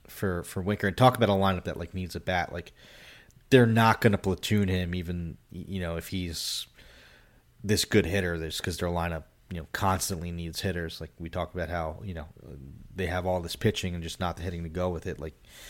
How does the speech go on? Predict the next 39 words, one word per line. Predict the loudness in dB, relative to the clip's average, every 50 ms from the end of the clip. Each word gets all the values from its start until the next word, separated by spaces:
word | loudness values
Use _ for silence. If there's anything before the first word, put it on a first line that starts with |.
| -20 -20 -20 -20 -20 -20 _ _ _ -2
if | -2 0 6
he's | 8 10 10 10 10 8 4 0 -4 -6 -14 -20 -20 _ 0
just | 0 0 6
hold | 8 8 8 10 8
his | 6 2 2
own | 2 4 4 6 4
against | 4 2 0 -2 -2 -2 -2
lefties, | -2 -2 -2 -4 -6 -8 -6 -6 -8
like, | -12 -12 -16 _ -20 -20
he's | -12 -8 -6 -6 -6 -6
going | -4 -4 -4 -4 -4 -6
to | -10 -10
be | -8 -8 -6 -6 -8 -8 -10 -14 -18 _ _ _ -14 _
in | -8 -6
the | -6 -6
lineup | -6 -4 -4 -6 -6 -6 -6
every | -6 -6 -6 -6 -8
day. | -8 -6 -6 -6 -6 -8 -12 -20 -20 -20 -20 -20 -20 -18 _ -4
Um, | -2 -2 -2 -2 -4 -6 -8 -12 -16 -20 _ -20 -20 -20 -20 -20 -20 -8
they | -6 -6
just | -6 -4 -8 -8 -8
need, | -8 -8 -8 -10 -14 -20 -20 -20 -20 -20 -20 -20 _ -16 -12
you | -10 -10
know, | -10 -12 -14 _ _ _ _ _ -8 -6
warm | -2 0 0 0 -2 0
bodies, | 0 2 2 2 0 -2 -4 -8
essentially. | -10 -8 -8 -8 -8 -8 -8 -8 -8 -8 -10 -12 -10 -8
Uh, | -6 -6 -4 -4 -4 -4 -4 -4 -6 -6 -8 -8 -10 -12 -14 -14 -14 -12 -10
the | -10
Brewers | -6 -4 -4 -4 -4 -6 -6 -8
do. | -8 -8 -8 -8 -10 -14 -20 -20 -20 -20 -14 -6 -2
Um, | -2 -2 0 2
so | 6 8 8
I | 10
like | 10 8 6 6
Winker | 2 0 2 0 0
a | 0
lot, | 0 0 -2 -2 -4 -8 -12 -10
uh, | -8 -8 -8 -8 -10